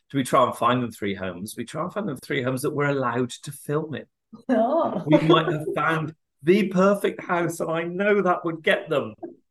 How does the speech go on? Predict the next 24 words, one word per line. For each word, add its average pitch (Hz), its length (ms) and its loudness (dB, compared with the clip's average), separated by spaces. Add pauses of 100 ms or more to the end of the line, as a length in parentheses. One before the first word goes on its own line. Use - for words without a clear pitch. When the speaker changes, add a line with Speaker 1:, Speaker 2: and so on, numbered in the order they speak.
(200)
Speaker 1:
They 147 100 -2
won't 143 220 -4
let 127 140 -4
us 120 140 -8
film. - 260 -16 (680)
So 151 300 2
it's 147 260 -4
a 139 120 0
really 160 600 2
difficult 123 720 -4
scenario. 120 560 -2
And 113 100 -4
I - 40 -12
think 160 200 -6
it 143 100 -2
was 131 120 -4
a 135 40 4
little 147 240 2
bit 131 120 0
of 101 180 -6
that 123 300 -4
going, 120 260 2
"Oh 143 160 -6
my 117 60 -20